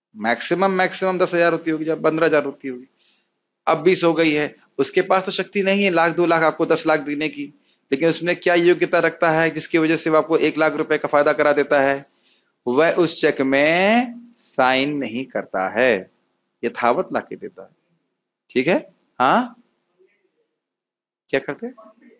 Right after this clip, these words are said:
ठीक है। उसी प्रकार से अगर आप कृष्ण का ज्ञान परंपरा में दूसरों को दे रहे हैं, तो आप उन पर असीमित कृपा कर रहे हैं। उनकी गाड़ी जो जगह जगह भग रही थी, अब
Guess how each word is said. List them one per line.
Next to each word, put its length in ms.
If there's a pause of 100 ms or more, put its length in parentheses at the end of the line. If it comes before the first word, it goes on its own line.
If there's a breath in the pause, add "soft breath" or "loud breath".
(1800)
ठीक 300
है। 200 (1000)
उसी 200
प्रकार 360
से 160
अगर 360
आप 480
कृष्ण 340
का 280
ज्ञान 380
परंपरा 520
में 140
दूसरों 320
को 100
दे 180
रहे 280
हैं, 320
तो 180
आप 320
उन 120
पर 200 (120)
असीमित 500
कृपा 360
कर 180
रहे 200
हैं। 300 (480 soft breath)
उनकी 320
गाड़ी 340
जो 100
जगह 220
जगह 260
भग 200
रही 200
थी, 180
अब 280